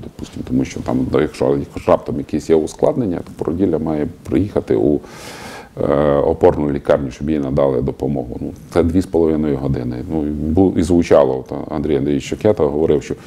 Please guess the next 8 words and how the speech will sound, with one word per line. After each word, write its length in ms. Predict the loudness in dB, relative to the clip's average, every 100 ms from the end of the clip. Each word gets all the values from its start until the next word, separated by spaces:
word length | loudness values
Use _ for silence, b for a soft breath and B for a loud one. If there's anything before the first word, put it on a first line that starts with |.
| B B B -20 -10
за 180 | 0 2
такий 520 | 2 2 4 4 2 -2 -14 0
час 400 | 4 4 2 -6 B _
не 140 | -2 2
те, 240 | 4 4
що 280 | 4 2 2
жінка, 540 | 2 2 4 4 2 2 -4
е, 40 | 0